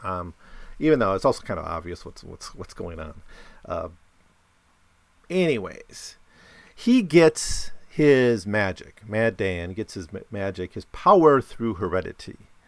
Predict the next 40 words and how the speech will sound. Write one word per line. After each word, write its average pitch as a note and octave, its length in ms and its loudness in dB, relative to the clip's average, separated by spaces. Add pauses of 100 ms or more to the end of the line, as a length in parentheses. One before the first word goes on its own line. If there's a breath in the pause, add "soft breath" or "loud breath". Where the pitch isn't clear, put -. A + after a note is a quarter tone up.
(100)
This G#2+ 160 -8
is A#2 120 -6
important. A#2+ 360 -2
This G2 120 -8
is, G2 80 -8
again, A2 180 -2
another F#2 260 -4
Lovecraftian F2 800 -10
trope. - 480 -4 (560 soft breath)
He - 180 -6
writes E3+ 300 4
in D#3 80 0
his C3 80 0
diary, F2+ 520 0 (1700 soft breath)
"They A#2+ 140 -2
tried G#3 380 4
to C4+ 60 -2
stop D#3 300 4
me D3 120 -4
from B2 180 -6
sacrificing A#2 800 -4
the F#2+ 60 -4
black G#2 340 -4
goat G#2 260 -2
at F2 100 -4
Hallow F#2+ 360 -4
Eve, F2+ 420 -12 (360)
and G#2 140 -6
always G#3 260 4
prevent C#3 300 -2
my A#2+ 140 -2
doing A2+ 180 -4
the G#2 80 -6
great G#2 260 -4
rite C#3+ 500 4 (340)
that G2+ 100 -4
would G#2 100 -6
open G#2 240 -8
the F#2 80 -8
gate. E2 400 -12